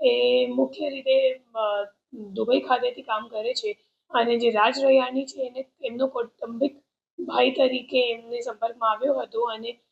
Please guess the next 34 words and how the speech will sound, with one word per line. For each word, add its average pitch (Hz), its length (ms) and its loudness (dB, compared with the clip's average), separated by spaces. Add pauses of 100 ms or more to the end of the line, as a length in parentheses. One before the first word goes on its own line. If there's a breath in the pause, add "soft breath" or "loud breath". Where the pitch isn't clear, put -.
(320)
જે 269 500 2
ચાઇનીઝ 254 580 0
ગેંગો 269 800 0
સાયબર 240 400 0
ક્રાઇમ 262 380 -6
આચરે 285 360 -6
છે, 285 240 -10
એમને 220 240 -8
જે, 285 240 -4 (720)
અ, 220 360 4
સાયબર 233 340 2
ક્રાઇમ 262 320 0
આચરવા 247 400 0
માટે, 262 440 4
અ, - 420 -8
જે 233 120 -2
બેંક 220 300 -4
એકાઉન્ટનો 254 640 -6
ઉપયોગ 247 600 -2
થાય 226 320 -4
છે, 294 160 -6
તો 277 120 6
એ 262 100 6
ઉપયોગ 269 520 -2
પૂરી 381 380 -8
પાડવા 247 360 -2
માટે, 226 400 -4
તમામ 233 520 -4
બેંક 233 220 0
એકાઉન્ટો 247 340 -6
પૂરું, 233 280 -8
પૂરું - 320 0
પાડવા 226 300 0
માટે 214 280 -6